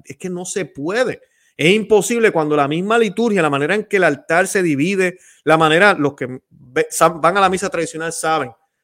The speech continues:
¿verdad? Que las le-, las, las lecturas del Antiguo Testamento se leen de un lado del altar y luego se mueven y se, y se lee del otro lado del Evangelio, lo que simboliza esto.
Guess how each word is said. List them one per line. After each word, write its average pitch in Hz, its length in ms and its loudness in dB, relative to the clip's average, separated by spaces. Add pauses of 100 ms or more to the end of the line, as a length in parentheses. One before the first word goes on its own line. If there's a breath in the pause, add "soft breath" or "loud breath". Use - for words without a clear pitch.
(220)
¿verdad? 139 320 2
Que 151 100 4
las 131 220 0
le-, 135 160 -6
las, 127 340 -4
las 127 220 -12
lecturas 156 400 0
del 170 120 2
Antiguo 170 380 -2
Testamento 165 560 -8
se 127 200 -6
leen 151 260 2
de 151 80 -2
un 160 160 2
lado 175 300 4
del 160 100 2
altar 175 420 0 (300 soft breath)
y 135 120 -4
luego 165 260 2
se 165 160 2
mueven 190 720 0
y 139 120 -8
se, 135 260 -4
y 135 80 -8
se 131 140 -4
lee 160 240 4
del 156 180 2
otro 170 260 -4
lado 160 220 -2
del 165 80 -4
Evangelio, 175 580 -4
lo 151 140 -4
que 143 100 -8
simboliza 143 840 -4
esto. 185 400 -12